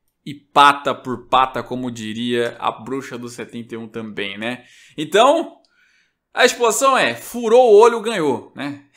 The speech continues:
<laughs> A Becky Lynch vai ter que ser muito fiel nessa, né? Porque <laughs> é furar o olho. Ah,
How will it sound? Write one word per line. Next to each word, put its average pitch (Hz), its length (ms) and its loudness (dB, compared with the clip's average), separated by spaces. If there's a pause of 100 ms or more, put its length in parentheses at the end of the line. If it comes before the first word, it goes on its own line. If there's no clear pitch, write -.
(280)
<laughs> - 360 -20
A 170 240 -2
Becky 165 480 -4
Lynch 202 420 -10
vai 156 240 0
ter 196 120 -8
que - 80 -12
ser 196 120 -6
muito 208 240 -14
fiel 170 440 -4
nessa, 147 340 -6
né? 143 120 -6
Porque - 280 -16
<laughs> - 1500 -20
é 156 80 -6
furar 151 460 -4
o 143 180 0
olho. 160 240 -8
Ah, 151 160 2